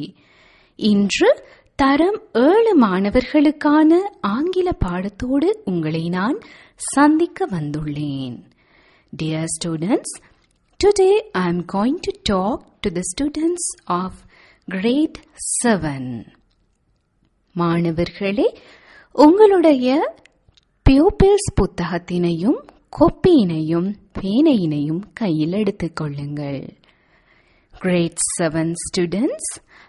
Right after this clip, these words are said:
please take your pupils' textbook, a writing book and a pen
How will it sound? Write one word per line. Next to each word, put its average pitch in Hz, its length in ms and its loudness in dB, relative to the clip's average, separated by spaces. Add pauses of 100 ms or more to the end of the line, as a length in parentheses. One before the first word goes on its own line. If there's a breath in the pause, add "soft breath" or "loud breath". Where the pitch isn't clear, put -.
(160 soft breath)
please 370 440 4 (220)
take 185 280 2 (100)
your 294 140 4 (140)
pupils' 202 600 -2 (140)
textbook, - 720 2 (600 soft breath)
a - 20 0 (140)
writing 160 480 -4 (120)
book - 160 2 (320)
and 180 160 0
a - 40 -4 (120)
pen 330 220 6